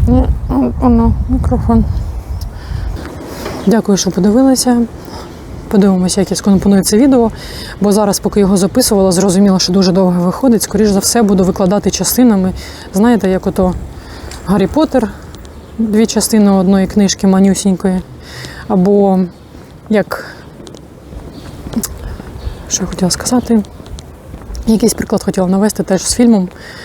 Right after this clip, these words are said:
або з книжкою. О, Гал-, бус Гальтештеля, тобто зупинка автобуса дев'ятнадцятого. Мені сюди,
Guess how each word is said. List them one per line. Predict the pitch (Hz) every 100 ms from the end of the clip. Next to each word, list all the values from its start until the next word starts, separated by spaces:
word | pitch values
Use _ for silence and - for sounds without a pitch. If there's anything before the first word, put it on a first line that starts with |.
| -
або | - 175
з | 180
книжкою. | 214 214 - 202
О, | 220 202 - - - - -
Гал-, | 226
бус | 202 208 -
Гальтештеля, | 180 - - 175 160
тобто | 202 -
зупинка | 175 180 208 190
автобуса | 175 - 170 170 -
дев'ятнадцятого. | 202 202 202 196 - - 185 202
Мені | 254 233
сюди, | - 165